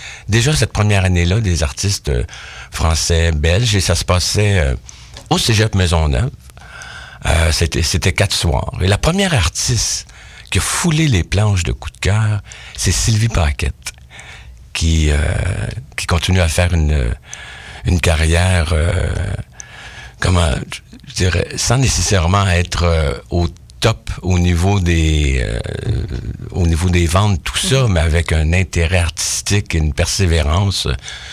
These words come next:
Speaker 1: que je salue.
Speaker 2: Et quel était, quel était, euh, l'objectif, euh, initial de f-, de ce festival ? Est-ce que l'idée de la promotion de la culture francophone à travers le Cadana, euh, était déjà là ?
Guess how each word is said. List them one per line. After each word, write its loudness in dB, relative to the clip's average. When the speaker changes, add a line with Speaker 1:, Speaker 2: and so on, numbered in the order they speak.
Speaker 1:
que 2
je 2
salue. 0
Speaker 2:
Et 0
quel 0
était, 0
quel -2
était, 0
euh, 0
l'objectif, -6
euh, 0
initial -2
de -6
f-, -12
de -4
ce -4
festival ? -2
Est-ce -2
que -2
l'idée -2
de -4
la 0
promotion -4
de -2
la -2
culture -6
francophone -4
à -2
travers -2
le -2
Cadana, -2
euh, -2
était -2
déjà 0
là ? -2